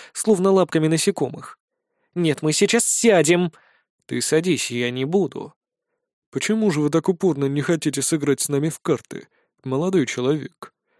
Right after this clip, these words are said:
спросил кто-то за моей спиной. Я обернулся и замер. Передо мной стоял Дантес.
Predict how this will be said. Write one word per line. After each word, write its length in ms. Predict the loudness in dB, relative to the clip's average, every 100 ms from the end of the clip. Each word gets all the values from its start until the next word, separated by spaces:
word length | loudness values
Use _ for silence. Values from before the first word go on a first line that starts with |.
| _
спросил 480 | -8 0 2 2 0
кто-то 300 | 0 -2 -2
за 100 | -4
моей 280 | -2 -2 -4
спиной. 520 | -4 -4 -6 -6 -16 _ _ _ _ _ _ 0
Я 260 | 4 6
обернулся 680 | 6 6 6 6 6 6 4
и 260 | 2 2 0
замер. 540 | 2 0 0 0 -6 _ _ _ _ _ _
Передо 280 | 2 4 4
мной 220 | 4 4
стоял 360 | 4 2 4 2
Дантес. 560 | 0 -4 -12 -14 -18